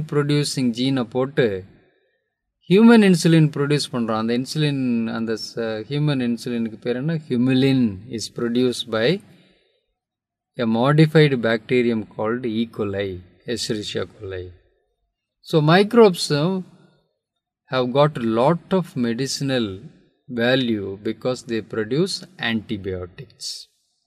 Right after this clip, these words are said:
Penicillin from Penicillium notatum.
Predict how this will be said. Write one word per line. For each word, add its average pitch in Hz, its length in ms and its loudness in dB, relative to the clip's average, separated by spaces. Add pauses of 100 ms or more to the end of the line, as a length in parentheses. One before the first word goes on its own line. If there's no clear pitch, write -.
(720)
Penicillin 135 640 0
from 110 240 -6
Penicillium 113 560 -2
notatum. 98 800 -4